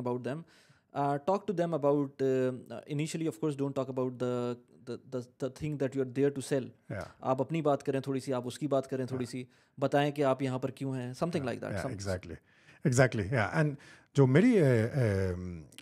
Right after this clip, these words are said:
Speaker 2: uh, process है, I'm, I'm, I follow a very strict process on myself, क्योंकि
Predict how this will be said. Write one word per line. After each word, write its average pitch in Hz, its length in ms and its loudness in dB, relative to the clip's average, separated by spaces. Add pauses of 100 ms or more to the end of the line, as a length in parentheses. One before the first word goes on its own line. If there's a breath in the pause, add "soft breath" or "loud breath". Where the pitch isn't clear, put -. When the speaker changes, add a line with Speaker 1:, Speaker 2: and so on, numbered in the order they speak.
(200)
Speaker 2:
uh, 101 140 -8 (140)
process 113 400 2
है, 107 280 0
I'm, 160 280 2
I'm, 151 240 0 (180)
I - 20 0 (120)
follow 185 260 8
a - 0 -
very 131 300 2
strict - 320 2
process 107 360 -4
on 101 180 -8
myself, 87 300 -6 (140)
क्योंकि 113 240 0